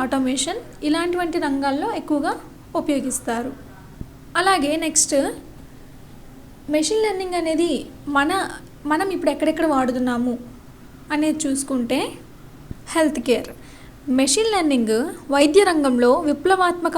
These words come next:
మార్పులను తీసుకొస్తుంది. ఇది రోగుల డేటాను విశ్లేషించి వ్యాధులను ముందుగానే గుర్తించగలదు. For example, ఎక్స్‌రే లేదా ఎంఆర్ఐ స్కాన్స్ వీటిని అనలైజ్ చేసి క్యాన్సర్ లాంటి వ్యాధులను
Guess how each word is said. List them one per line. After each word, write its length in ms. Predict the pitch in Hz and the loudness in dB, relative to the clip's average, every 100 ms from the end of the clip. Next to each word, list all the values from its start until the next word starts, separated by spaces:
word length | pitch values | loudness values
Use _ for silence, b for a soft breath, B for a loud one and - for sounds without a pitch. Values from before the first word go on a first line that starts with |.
| 294 | 2
మార్పులను 420 | 277 285 285 311 277 | 2 2 0 2 0
తీసుకొస్తుంది. 760 | 240 - 233 - 262 247 254 - - - - - - - 359 | 0 -2 -4 -4 -4 -2 -2 -6 -14 -20 -20 -20 -20 -6 0
ఇది 180 | 320 277 440 - B B B - 285 | 2 2 0 -6 B B B -2 6
రోగుల 320 | 302 359 403 320 | 6 8 6 6
డేటాను 380 | 285 285 339 339 262 | 6 6 2 0 0
విశ్లేషించి 680 | - 269 262 269 262 415 403 277 - 262 254 | 2 0 2 2 0 -2 -4 -6 -6 -2 2
వ్యాధులను 480 | 277 370 392 381 339 | 2 2 0 0 0
ముందుగానే 400 | 311 311 339 330 330 | 0 2 0 0 0
గుర్తించగలదు. 640 | 277 294 269 285 247 240 - - - - - - | 0 0 -2 -2 -4 -6 -10 -16 -20 -20 -20 -4
For 120 | 359 311 | 0 2
example, 480 | 226 269 233 277 392 - B B B B 269 | 2 2 0 -2 -4 -6 B B B B -2
ఎక్స్‌రే 400 | 262 - 339 330 466 - - | 2 2 2 0 -4 -8 0
లేదా 180 | 277 294 311 | 2 4 2
ఎంఆర్ఐ 340 | 277 294 320 370 | 2 2 2 0
స్కాన్స్ 400 | 349 277 226 233 - - 285 | 0 0 -2 -2 -6 -2 0
వీటిని 260 | 339 381 269 | 0 0 -2
అనలైజ్ 360 | 269 285 349 339 - | 0 2 2 2 2
చేసి 300 | 240 240 294 480 - - | 2 2 0 -4 -10 -6
క్యాన్సర్ 460 | 311 302 330 370 349 | -2 0 0 -2 0
లాంటి 200 | 349 320 277 | -2 0 0
వ్యాధులను 420 | 277 262 277 381 | 0 0 0 -2